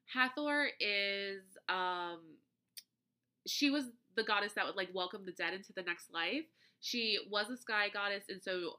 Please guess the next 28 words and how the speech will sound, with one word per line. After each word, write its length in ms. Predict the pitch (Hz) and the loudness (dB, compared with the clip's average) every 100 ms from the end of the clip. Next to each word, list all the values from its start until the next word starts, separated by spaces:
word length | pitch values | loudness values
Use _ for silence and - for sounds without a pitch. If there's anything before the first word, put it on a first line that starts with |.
| - | -8
her 120 | 208 | -8
realm 360 | 190 190 190 180 | -4 0 0 -2
was, 160 | 180 | -6
like, 100 | 180 175 | -8 -8
love 580 | 190 196 208 202 202 185 | -10 -4 0 0 0 -4
and 200 | 175 185 | -10 -12
music 340 | 196 190 185 | -12 -10 -8
and 120 | 180 170 | -10 -12
dance 420 | - 190 185 185 180 - | -8 -2 0 0 -2 2
and, 260 | 180 180 - _ _ _ | 2 0 -10 _ _ _
say 180 | - 196 | 2 6
it 80 | 208 | 8
with 160 | 196 196 | 6 0
me, 280 | 190 214 - _ - - _ _ 349 | -2 -2 -6 _ -20 -20 _ _ 6
fertility. 880 | 403 - 330 277 285 277 302 285 440 | 6 8 6 10 8 8 8 10 10
<laughs> 160 | - | 8
She 280 | - 339 320 | 2 2 6
was 200 | 349 311 | 6 8
very 240 | 247 240 240 | 8 8 8
much 160 | 240 240 | 4 0
present 260 | 262 233 233 | -2 -2 -4
with 160 | 226 | -6
women 220 | 214 202 196 | -6 -6 -8
for 140 | - 196 | -4 -6
childbirth. 500 | 196 190 185 190 190 - - - - | -2 -2 0 -2 -2 -6 -18 -18 -14
When 180 | - 233 | 2 4
I 220 | 240 220 208 | 6 6 6
get 140 | 226 | 2